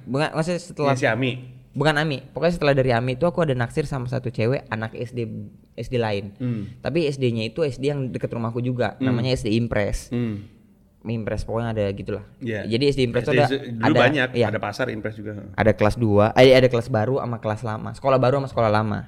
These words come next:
Speaker 2: Hmm.
Speaker 1: Sekolah baru itu tetep satu, tapi dia baru dibangun,
Speaker 2: Hmm.
Speaker 1: Impres juga,
Speaker 2: Hmm.
Speaker 1: sekolah lama, eh, yang namanya, apa namanya, udah lebih lama dibangun. Sekolah
Speaker 2: Hmm.
Speaker 1: lama ini kayak, oke lah, ini yang
Speaker 2: Hmm.
Speaker 1: kayak high class, padahal nggak juga
Speaker 2: Hmm.
Speaker 1: sebenarnya.
Speaker 2: <laughs> Iya, iya.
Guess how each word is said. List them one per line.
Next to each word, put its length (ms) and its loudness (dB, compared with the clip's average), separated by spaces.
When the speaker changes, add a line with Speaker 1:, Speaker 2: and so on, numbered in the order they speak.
Speaker 2:
Hmm. 200 -8
Speaker 1:
Sekolah 260 2
baru 300 2
itu 260 0
tetep 380 -4
satu, 420 -2
tapi 280 -2
dia 140 2
baru 280 2
dibangun, 580 -6
Speaker 2:
Hmm. 220 -8
Speaker 1:
Impres 320 0
juga, 380 0
Speaker 2:
Hmm. 100 -12
Speaker 1:
sekolah 340 -2
lama, 460 -2
eh, 260 0
yang 420 0
namanya, 400 -4
apa 140 -6
namanya, 240 -4
udah 160 2
lebih 160 2
lama 160 -4
dibangun. 420 -6
Sekolah 240 -2
Speaker 2:
Hmm. 100 0
Speaker 1:
lama 120 -6
ini 100 -8
kayak, 280 -4
oke 260 -6
lah, 200 0
ini 180 -4
yang 140 -4
Speaker 2:
Hmm. 100 -6
Speaker 1:
kayak 280 -4
high 200 0
class, 240 -6
padahal 280 -4
nggak 180 4
juga 240 -2
Speaker 2:
Hmm. 100 -10
Speaker 1:
sebenarnya. 300 -2
Speaker 2:
<laughs> 220 2
Iya, 160 6
iya. 180 0